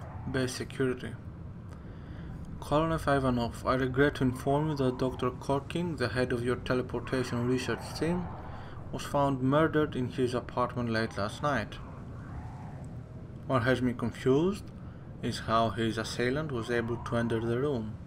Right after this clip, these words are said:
All the doors and windows were boarded up and nails shut from the inside. Why would he nail so-,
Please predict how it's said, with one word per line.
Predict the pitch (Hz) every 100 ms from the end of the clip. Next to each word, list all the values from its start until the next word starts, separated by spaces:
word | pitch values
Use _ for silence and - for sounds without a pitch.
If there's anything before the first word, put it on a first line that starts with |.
| - - - - - -
All | 127
the | 123 120
doors | 127 123 117 123
and | 113 113
windows | 120 143 156 -
were | 131 123
boarded | 113 123 120 120 120
up | 151 175 - - - - -
and | 127 120
nails | 143 151 -
shut | - 135
from | - 139
the | 131
inside. | 151 165 - 110 104 - - - - - - - - - - - - - - -
Why | 151 170
would | 190
he | - 156
nail | 156 165
so-, | - -